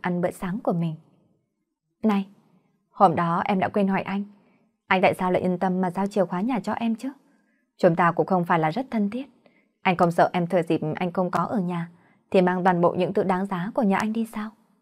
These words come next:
Cô cất tiếng hỏi. "Em sẽ làm thế sao?" Anh hỏi ngược lại. "Dĩ nhiên là không rồi."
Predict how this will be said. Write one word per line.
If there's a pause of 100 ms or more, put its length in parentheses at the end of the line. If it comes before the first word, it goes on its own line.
(440)
Cô
cất
tiếng
hỏi. (1200)
"Em
sẽ
làm
thế
sao?" (760)
Anh
hỏi
ngược
lại. (920)
"Dĩ
nhiên
là
không
rồi."